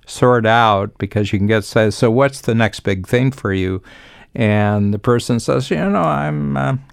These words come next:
I'm pretty happy where I am." Wrong answer. <laughs> Second thing is, "You know,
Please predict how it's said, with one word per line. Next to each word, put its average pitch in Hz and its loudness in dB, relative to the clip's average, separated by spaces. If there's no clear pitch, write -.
I'm 151 0
pretty 135 0
happy 110 2
where 98 0
I 92 0
am." 95 -2
Wrong 107 2
answer. 101 -2
<laughs> 254 4
Second 160 4
thing 120 2
is, 117 0
"You 127 4
know, 147 2